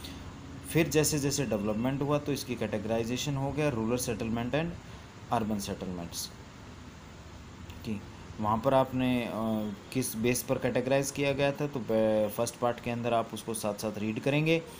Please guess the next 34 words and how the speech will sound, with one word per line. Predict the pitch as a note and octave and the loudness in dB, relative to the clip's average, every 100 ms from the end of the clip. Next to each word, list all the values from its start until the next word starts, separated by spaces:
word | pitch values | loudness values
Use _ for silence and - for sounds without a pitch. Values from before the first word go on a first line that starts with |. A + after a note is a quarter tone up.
| - - - - | -14 -14 -14 -2
कि | C3 | 0
उसके | B2+ - | 2 2
अंदर | C#3 C3+ | 2 2
बताया | A2+ G#2+ A2 A2+ | 2 2 4 4
था | C#3+ - | 2 2
ऑक्यूपेशन | D#3 E3 F3+ F#3+ F3 F#3+ | 2 4 4 4 4 4
क्या | E3 D3+ | 6 6
करते | C3 G#2+ G2 | 4 0 -4
हैं। | F2 E2+ - - - - - - - - - - | -4 -8 -12 -16 -16 -16 -16 -14 -14 -14 -8 -2
ठीक | F#3+ C#3+ | 0 0
है, | A#2+ - - - | -2 -6 -14 -4
अब | A2+ A2 B2 | -4 0 0
एक | A#2 - | 0 0
तो | |
ऑक्यूपेशन | A#2+ A#2+ G#2 B2+ C3 C#3+ E3 | 0 -2 -4 -2 2 2 2
की | D#3 D#3 | 0 4
बात | D3 D3 | 6 6
आती | D3 D3+ | 2 0
है | D#3 D#3+ D#3 - - | 0 0 -4 -8 -2
और | A2 A2 | 2 2
दूसरा | G2+ C3 B2+ B2 A#2+ | 0 -2 0 2 4
आ | |
जाती | A2 G#2+ C#3 | 4 0 0
है, | C#3+ | 0
पॉपुलेशन | C#3+ C#3 E3 E3 D3+ D3+ | 0 -2 0 0 0 -2
की | C#3 | -2
बात | A2 G#2 G2+ | 0 2 2
आ | |
जाती | G2 G2 - | 0 0 -2
है। | B2 D3 D3 - - - - | -2 -2 -4 -10 -18 -16 -12
तो | - C#3 | -6 -4
ऑक्यूपेशन | B2+ D3+ D#3 D3+ E3+ E3+ | -2 -2 0 0 0 0
जो | D3+ D#3 | 0 2
है, | C#3+ C#3+ D3 - | 2 2 -2 -8